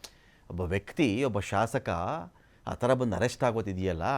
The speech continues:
ಆ ವ್ಯಕ್ತಿ ಜಾಗದಲ್ಲಿ ನಿಂತ್ಕೊಂಡು ನಾವು ನೋಡಿದಾಗ ಸುಮ್ಮನೆ ಬಂದ್ಬಿಟ್ಟು ಏನು ಆರಾಮಾಗಿ ಬಂದು ಅರೆಸ್ಟ್ ಆಗ್ಬಿಡಲ್ಲ. ನೋ, ಡವ ಡವ ಡವ ಅಂತಿರುತ್ತೆ. ಈ ಥರ ಜೈಲಿಗೆ ಹೋಗ್ಬಿಡೋ ಅಂತ,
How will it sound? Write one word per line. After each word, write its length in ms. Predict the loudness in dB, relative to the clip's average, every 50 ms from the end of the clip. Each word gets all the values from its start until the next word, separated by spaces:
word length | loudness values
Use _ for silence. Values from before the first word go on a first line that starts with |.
| -2 -6 -6
ಆ 280 | -2 2 4 6 6 6
ವ್ಯಕ್ತಿ 600 | 6 6 2 2 0 -6 -4 0 0 2 2 0
ಜಾಗದಲ್ಲಿ 500 | 2 4 6 6 6 6 6 4 4 4
ನಿಂತ್ಕೊಂಡು 280 | 2 0 -2 -2 0
ನಾವು 100 | 0 0
ನೋಡಿದಾಗ 400 | 0 0 0 0 0 0 -2 -2 -2 0 0 0 0 -2 -6 -14 -20 -20 -10 -6
ಸುಮ್ಮನೆ 280 | -2 0 2 2 2 4
ಬಂದ್ಬಿಟ್ಟು 400 | 4 4 2 2 0 2 2 2
ಏನು 120 | 2 4
ಆರಾಮಾಗಿ 540 | 4 4 4 6 6 4 4 4 2 0 0
ಬಂದು 180 | 0 0 0 0
ಅರೆಸ್ಟ್ 220 | 0 0 -2 -2
ಆಗ್ಬಿಡಲ್ಲ. 360 | -2 -2 -2 -2 -2 -2 -2 -4 -4 -4
ನೋ, 280 | -2 -2 -2 -4 -6 -14 -20 _ -20 -20 -20 -20 -20 -20 -20 -20 _ -10 -6
ಡವ 180 | -2 0 2
ಡವ 220 | 2 4 4 4 4
ಡವ 200 | 4 4 6 4
ಅಂತಿರುತ್ತೆ. 600 | 4 4 0 -4 -4 -6 -6 -8 -10 -16 -16 -14 -10
ಈ 40 | -6
ಥರ 140 | -2 -2 0
ಜೈಲಿಗೆ 320 | 2 2 2 2 4 4
ಹೋಗ್ಬಿಡೋ 320 | 4 4 4 4 2 2 2
ಅಂತ, 160 | 2 0